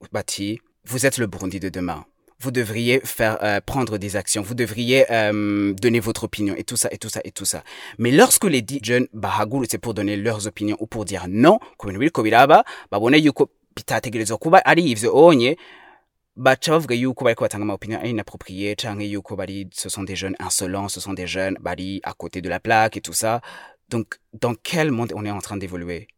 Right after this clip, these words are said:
Est-ce que c'est ce meilleur monde dushaka ? Est-ce que c'est ça le monde meilleur turiko turavuga, izoba bâti par des jeunes ? Parce que si dushaka kuguma muri ya routine nyene, c'est quoi le monde de demain ? Izo bisa gute ? Si c'est pas pire que i-, i-, iyo tuza-, iyo turi mu buunyi,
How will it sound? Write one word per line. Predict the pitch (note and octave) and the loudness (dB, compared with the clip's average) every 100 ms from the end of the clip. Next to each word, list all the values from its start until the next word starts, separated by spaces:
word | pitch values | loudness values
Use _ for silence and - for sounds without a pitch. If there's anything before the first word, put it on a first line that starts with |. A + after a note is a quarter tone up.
| - | -6
Est-ce | B2+ - | -2 0
que | C#3+ | 2
c'est | - C3+ | 2 2
ce | - C3 A#2+ A#2+ A#2+ | 2 2 2 2 2
meilleur | B2+ B2+ C3 C3 D3 A#2 | 2 4 4 6 6 6
monde | B2+ D3 | 2 2
dushaka ? | G#2+ G2+ B2 E3+ G#2 E2 - - - | 0 -2 2 2 0 -8 -12 -12 0
Est-ce | D3 - | 2 2
que | - C#3+ C#3+ | 2 2 4
c'est | - C#3 | 0 0
ça | - - G#3 - | 0 2 2 0
le | A2 A#2+ | -4 -2
monde | A#2+ D3+ E3 C#3+ | 2 4 2 0
meilleur | A2+ A2 A2+ C#3+ | -4 -2 0 -2
turiko | - - | -4 -10
turavuga, | G#2 G2 A2+ G#2+ G#2+ | -6 -6 -6 -4 -4
izoba | - G#2+ A#2 A#2 A#2 | -4 -4 -2 0 0
bâti | G2 F#2+ - | -2 -6 -6
par | G#2 | -8
des | F2+ F2 | -8 -8
jeunes ? | F2 - - - _ _ _ _ | -4 -4 -6 -16 _ _ _ _
Parce | B2+ - | -4 -2
que | D3 C3+ - - | 4 4 2 -6
si | - - - G#3 | 2 4 6 4
dushaka | D3+ C3 C#3 | 2 0 -2
kuguma | C#3+ G#2+ G2+ | -2 0 2
muri | A#2 | 4
ya | B2+ | 6
routine | A2+ G#2+ - A2+ | 4 2 -4 -2
nyene, | A2+ A2 G2+ G#2 - - - - | 0 0 0 -4 -10 -20 -16 -4
c'est | - | -4
quoi | - F3 | 4 8
le | D3 | 8
monde | G#2+ A2+ | 6 0
de | G#2 | -2
demain ? | G2 F#2+ F#2 - | -2 -2 -2 -4
Izo | A2+ | -4
bisa | A2 - A#2 | -2 0 -2
gute ? | G#2 - - _ - | -4 -8 -12 _ -4
Si | - - F3+ E3+ | 0 2 0 0
c'est | - F3 | -2 -2
pas | A#2+ | -4
pire | - D#3+ E3 - | -2 -2 -2 0
que | C#3 B2+ | 0 0
i-, | |
i-, | A2+ G#2 A2 C#3 C3+ | -2 -4 0 0 2
iyo | C#3+ | 0
tuza-, | B2+ B2 C3+ | 2 0 2
iyo | C3+ | -2
turi | - B2 | 0 0
mu | A#2+ | 0
buunyi, | F#2+ G#2 A#2+ A2 | -2 -2 -2 -2